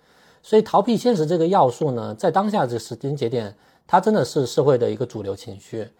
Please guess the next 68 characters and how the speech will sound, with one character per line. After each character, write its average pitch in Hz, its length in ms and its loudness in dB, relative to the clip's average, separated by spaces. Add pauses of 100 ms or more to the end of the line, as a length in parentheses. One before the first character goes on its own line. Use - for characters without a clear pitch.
(120)
不 220 80 -2
光 214 180 -2
是 202 80 2
完 104 240 -2
蛋， 160 340 -2
还 143 200 0
是 165 60 4
说 156 240 6
我 143 60 4
们 120 160 -6
讲 110 240 -4
的， 101 260 -4 (300)
呃， 107 180 -6
星 190 240 -2
野、 120 300 0 (260)
筑 165 140 -2
梦 156 160 0
岛 98 180 4
这 147 160 0
些 131 240 0
女 131 300 -6
性 160 220 -4
为 113 120 0
主 120 300 -8 (120)
啊， 107 300 -10 (280)
以 131 220 -6
游 107 200 0
类 175 140 4
的 123 240 2
玩 104 180 -6
家 147 160 0
为 123 140 0
主 123 100 -10
的 107 100 -6
这 131 120 -6
种 110 80 -8
产 107 240 -16
品， 110 200 -10 (540)
它 208 140 0
其 202 120 0
实 196 60 4
很 156 160 0
多 135 180 2
角 120 300 0
度 123 80 -4
都 143 160 2
是 127 340 0 (520)
现 262 260 4
实 123 100 0
生 139 120 2
活 117 100 -2
中 117 160 -4
大 120 140 4
家 117 180 0
都 123 160 -2
知 117 140 -6
道 107 340 0
需 - 160 -8
要 131 100 2
付 127 200 -4
出 135 80 0
很 113 180 -8
多 113 140 2
的 120 80 2
时 - 180 -10
间 113 340 -4
成 113 240 -10
本 117 240 -2